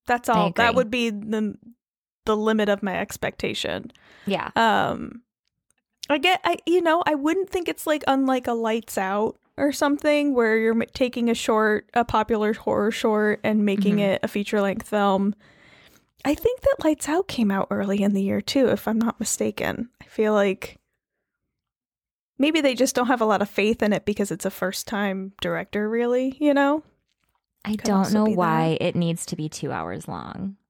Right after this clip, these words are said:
Speaker 2: though.
Speaker 1: It's two hours long?
Speaker 2: Yeah, like, this strikes me as a, like, ninety minutes, a ninety minute movie.
Speaker 1: Yeah, it
Speaker 2: Right?
Speaker 1: should be, I would think.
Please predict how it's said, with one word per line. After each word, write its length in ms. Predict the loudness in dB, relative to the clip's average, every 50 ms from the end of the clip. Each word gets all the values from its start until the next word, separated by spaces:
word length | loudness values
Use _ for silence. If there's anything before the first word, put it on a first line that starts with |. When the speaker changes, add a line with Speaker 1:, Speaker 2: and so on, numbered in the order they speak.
| _ -12
Speaker 2:
though. 160 | -12 -8 0 0
Speaker 1:
It's 260 | 0 0 0 -4 -6
two 520 | -4 -4 -2 0 0 0 0 0 0 0 0
hours 500 | 2 2 2 2 2 2 0 0 -2 -4
long? 600 | -4 -2 0 0 0 0 0 -2 -2 -6 -8 -12 _ -6
Speaker 2:
Yeah, 340 | -4 -2 -2 -2 -4 -6 -8 -6
like, 260 | -6 -4 -4 -4 -2
this 220 | -2 -2 -2 0 -2
strikes 480 | -6 -8 -4 -2 -2 -2 -2 -2 -2 0
me 160 | 0 2 2
as 200 | 0 0 -2 -6 -6 -4
a, 200 | -4 -4 -4 -6 _ -4
like, 180 | -4 -2 -2
ninety 300 | -2 -4 -4 -4 -4 -6
minutes, 560 | -6 -6 -8 -8 -10 -14 -14 -16 -16 -16 -16 -18 -18 -18 -18 _ -8
a 300 | -6 -4 -2 0 0 2
ninety 280 | 2 2 2 0 0 -2
minute 200 | -2 -4 -6 -6
movie. 420 | -8 -10 -10 -10 -8 -8 -8 -10 _ _ _ _ _ _ -4
Speaker 1:
Yeah, 340 | -2 2 2 2 2 2
it 100 | 2 2
Speaker 2:
Right? 80 | 2 2
Speaker 1:
should 180 | 2 2 2 2
be, 380 | 0 0 0 -2 -4 -6 -4 -2
I 140 | -2 0 0
would 180 | 0 -2 -2
think. 440 | -4 -8 -8 -8 -10 -12 -14 -18 _